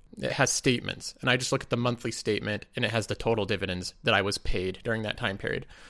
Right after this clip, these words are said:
So I think that's a much more accurate way. Once I get that, it, it will be sometime next week when M one up-, updates that. Once I get that, I'll be able to update this graph and show you where March is at, and I'll be able to upgrade this quarter one. So the quarter one is over a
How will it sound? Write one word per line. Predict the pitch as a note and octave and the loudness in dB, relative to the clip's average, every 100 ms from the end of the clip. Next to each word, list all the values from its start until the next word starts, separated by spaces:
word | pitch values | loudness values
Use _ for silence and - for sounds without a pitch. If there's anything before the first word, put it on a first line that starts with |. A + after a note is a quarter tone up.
| - | 0
So | C#3 | 2
I | |
think | D#3+ | 6
that's | D#3 D3 | 4 4
a | |
much | C#3 C#3 - | 4 2 2
more | B2+ | 2
accurate | B2 A#2 - G#2+ | 4 2 0 0
way. | A2 G#2+ G#2+ - - - - | 4 4 2 -4 -20 -20 2
Once | C3 E3+ - | 6 6 8
I | F3 | 6
get | D#3+ C#3 | 6 4
that, | B2+ C3+ E3+ - - - | 8 8 6 2 -8 -10
it, | - | -2
it | D3 C#3 | 4 6
will | C#3 | 6
be | E3+ | 2
sometime | - C#3+ C3+ B2+ | 4 0 2 0
next | A#2 A#2+ - | 0 -2 -2
week | G#2+ C3 - - - | -2 -2 -4 -20 -14
when | - A#2 | -2 0
M | - A#2 | 2 4
one | A2+ A2 | 4 4
up-, | - - - - | 0 -2 -14 -4
updates | B2+ B2+ B2+ - | 0 2 0 2
that. | C#3+ E3 - - - - - | 0 0 -8 -20 -20 -10 2
Once | D#3 G#3 | 6 8
I | |
get | G3+ E3 | 6 8
that, | C#3+ C#3 - | 10 8 8
I'll | C3+ | 4
be | D#3 | 8
able | D3+ | 8
to | C#3 B2+ B2 - _ D3 | 8 6 4 0 _ 4
update | D#3+ D3 C3 | 6 6 4
this | D#3+ | 2
graph | - A#2 B2 | 4 2 2
and | A#2+ | -2
show | - C3 | 0 2
you | B2+ | 2
where | A#2 A2 | 2 2
March | G#2+ G2+ | 0 -2
is | G#2+ - | -4 0
at, | A#2+ - - - - - - - | 0 0 -8 -20 -20 -20 -4 4
and | G3+ F#3+ D3+ D3 | 8 8 8 6
I'll | |
be | C#3+ | 6
able | D3 | 8
to | C#3 | 6
upgrade | C3+ - C3+ | 4 2 2
this | C3 - | 2 -4
quarter | - G3 D3+ | -2 2 2
one. | G#2+ - - - - | 0 -6 -12 -20 -4
So | - | 2
the | C3+ | 2
quarter | - G#3 G3+ | 6 6 8
one | F3+ | 6
is | E3 D3 | 6 4
over | C3+ C3 B2+ B2 | 4 4 4 4
a | B2+ B2 A#2+ | 4 2 0